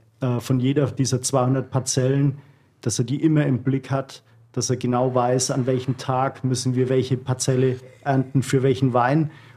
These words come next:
und wo gehen wir vielleicht nochmal hin und schneiden nochmal was raus, um die Reife hinauszuzögern. Das ist so,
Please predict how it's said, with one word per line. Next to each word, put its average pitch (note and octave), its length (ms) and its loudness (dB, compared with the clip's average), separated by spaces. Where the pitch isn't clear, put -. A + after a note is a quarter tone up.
und C#3 160 4
wo C3+ 80 4
gehen C#3+ 160 4
wir C3 80 2
vielleicht C3 320 -2
nochmal B2 240 2
hin C#3 160 2
und B2+ 100 2
schneiden B2+ 340 0
nochmal A#2+ 220 0
was A#2 200 -4
raus, B2 300 0
um C3+ 120 0
die B2 240 0
Reife A#2+ 320 0
hinauszuzögern. B2 800 -2
Das A#2 180 -4
ist B2 140 -2
so, B2 180 0